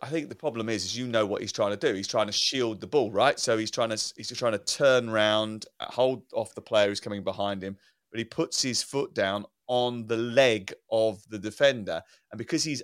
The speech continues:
unaware of where he's putting his leg down, the rules state that you can give that as a red card for endangering the safety of a, a, an opponent. And the referee has to be judged by the rules of the game, not what we think the rules should be.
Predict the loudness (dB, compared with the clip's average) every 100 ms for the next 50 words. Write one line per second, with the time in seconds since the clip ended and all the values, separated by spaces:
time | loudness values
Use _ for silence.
0 | 0 2 4 2 6 6 8 4 2 _
1 | _ -10 2 6 6 6 -2 -8 -6 -8
2 | -6 -2 -2 -2 -2 -2 -4 _ _ _
3 | _ -6 2 4 6 4 0 0 2 4
4 | 2 -2 -8 -10 -10 -12 -10 -10 -6 -4
5 | -4 2 2 4 0 -2 0 2 0 -2
6 | 0 0 0 -6 -10 -2 -2 -4 -10 -12
7 | -8 -8 -8 -8 -8 -8 -14 -10 -10 -8
8 | -6 4 4 2 -8 -18 _ -6 0 2
9 | 2 2 4 2 0 -2 2 2 4 4
10 | 4 2 0 0 -2 -4 -4 0 2 2
11 | -2 -4 -4 -6 -8 -14 -18 -18 -20 -20
12 | _ -20 -8 -4 -4 -6